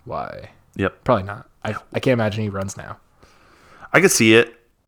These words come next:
Speaker 2: I think, uh, no one will care. I could see him, I, I could see him taking a quick little jog around the block, and I just feel like his time has passed. Like,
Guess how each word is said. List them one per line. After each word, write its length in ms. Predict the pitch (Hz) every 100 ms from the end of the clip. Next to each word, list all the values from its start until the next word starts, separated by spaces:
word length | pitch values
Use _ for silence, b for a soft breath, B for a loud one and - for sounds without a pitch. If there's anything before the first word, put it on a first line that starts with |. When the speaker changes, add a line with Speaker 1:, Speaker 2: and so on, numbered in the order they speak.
| -
Speaker 2:
I 200 | 117 117
think, 340 | 117 127 113 113
uh, 420 | 101 95 90 87
no 200 | 87 95
one 120 | 92
will 100 | 90
care. 400 | 82 92 85 82 - _ _ _ _
I 60 | - - - - _ -
could 100 | 117
see 120 | 139
him, 180 | 107 98
I, 80 | 117
I 280 | 131 - 160
could 80 | -
see 120 | 151
him 80 | 117
taking 220 | 104 95
a 60 |
quick 260 | 87 104 92
little 160 | 95 92
jog 360 | 90 90 92
around 200 | 95 92
the 40 | 90
block, 500 | 87 95 95 - - B B B B
and 400 | - 98 92 92 - -
I 80 | 120
just 160 | 135
feel 100 | 135
like 140 | 107 95
his 120 | 98
time 180 | - 95
has 100 | 87
passed. 400 | - 85 80 -
Like, 120 | 87